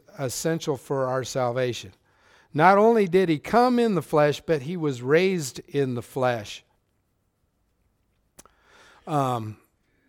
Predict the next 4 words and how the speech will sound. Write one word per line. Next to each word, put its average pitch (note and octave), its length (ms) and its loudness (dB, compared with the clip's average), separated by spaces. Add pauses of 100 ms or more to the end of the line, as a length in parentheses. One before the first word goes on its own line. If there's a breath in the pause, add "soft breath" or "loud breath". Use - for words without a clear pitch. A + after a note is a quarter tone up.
(4000)
this, D#3+ 300 -2
incidentally, C#3 840 0 (1080)
is C3 200 -4
also C#3+ 720 0